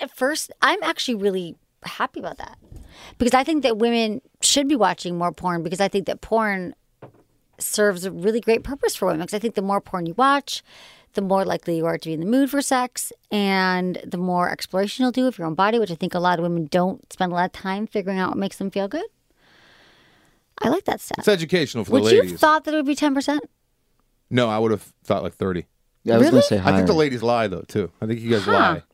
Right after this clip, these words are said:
Speaker 2: Yeah.
Speaker 1: I, well, I don't know why. I guess
Speaker 3: I guess I hope it was higher.
Speaker 2: Yeah.
Speaker 1: Huh. Okay.
Speaker 2: I
Speaker 1: Fif-
Speaker 2: actually look at porn of women watching
Speaker 3: I was just
Speaker 2: porn.
Speaker 3: about to
Speaker 2: That's
Speaker 3: say.
Speaker 2: my thing.
Speaker 1: You do?
Speaker 3: <laughs>
Speaker 1: Do you have, do they have that?
Speaker 3: I don't
Speaker 1: I don't
Speaker 3: think
Speaker 1: know.
Speaker 3: that category
Speaker 1: I don't,
Speaker 3: exists.
Speaker 1: you know what it is?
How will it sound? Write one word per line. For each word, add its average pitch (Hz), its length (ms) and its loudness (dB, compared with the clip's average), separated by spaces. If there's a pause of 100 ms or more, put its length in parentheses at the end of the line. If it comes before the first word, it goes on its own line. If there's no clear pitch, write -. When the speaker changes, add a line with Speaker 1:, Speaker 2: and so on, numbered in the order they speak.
(100)
Speaker 2:
Yeah. 294 240 0
Speaker 1:
I, - 100 -2
well, 254 160 0
I 302 100 0
don't 392 120 0
know 415 80 2
why. 311 260 0
I 220 60 -6
guess - 280 -2
Speaker 3:
I 277 80 6
guess 370 160 6
I 208 100 8
hope 127 240 6
it 101 60 2
was 85 160 -2
higher. 73 400 -10
Speaker 2:
Yeah. 101 300 -2 (580)
Speaker 1:
Huh. 294 200 0 (440)
Okay. 302 140 -4 (280)
Speaker 2:
I 127 120 4
Speaker 1:
Fif- 330 60 6
Speaker 2:
actually 147 380 0
look 127 240 2
at 104 120 -2
porn 104 240 0
of 92 80 0
women 95 280 0
watching 92 300 0
Speaker 3:
I - 20 6
was 120 100 2
just 90 120 0
Speaker 2:
porn. 110 80 -2
Speaker 3:
about 95 120 -2
to - 60 -8
Speaker 2:
That's 101 160 0
Speaker 3:
say. - 40 0
Speaker 2:
my 101 120 2
thing. 95 300 -2
Speaker 1:
You 226 100 0
do? 208 380 4
Speaker 3:
<laughs> - 40 -18 (680)
Speaker 1:
Do 262 140 6
you 349 80 6
have, 294 140 2
do 285 100 2
they 339 120 6
have 277 160 2
that? 320 120 2
Speaker 3:
I 160 60 10
don't 240 80 10
Speaker 1:
I 320 60 8
don't 349 80 4
Speaker 3:
think 339 100 8
Speaker 1:
know. - 80 10
Speaker 3:
that - 80 -4
category 110 460 6
Speaker 1:
I 117 40 2
don't, 123 60 -2
Speaker 3:
exists. 98 240 2
Speaker 1:
you 359 60 6
know 403 40 4
what 427 100 4
it 440 40 6
is? 415 100 0